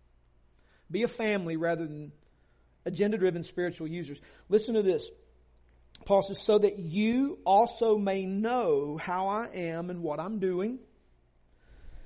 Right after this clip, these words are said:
so that you may know how we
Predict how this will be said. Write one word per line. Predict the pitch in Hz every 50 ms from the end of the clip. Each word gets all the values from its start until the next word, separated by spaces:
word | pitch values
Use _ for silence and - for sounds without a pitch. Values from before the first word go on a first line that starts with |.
| - - - - - - - - - - - - - - - - - - - - _ _ _ _ _ _ _ _ _ _ _ _ _ _ _ _ _ _ _ _ _ _ _
so | - - 220
that | 202 190 185
you | 190 208
may | 202 202 202
know | 196 196 190 190 190 190 185 185 -
how | - - - 170 170 185 190
we | 196 220 240 254 -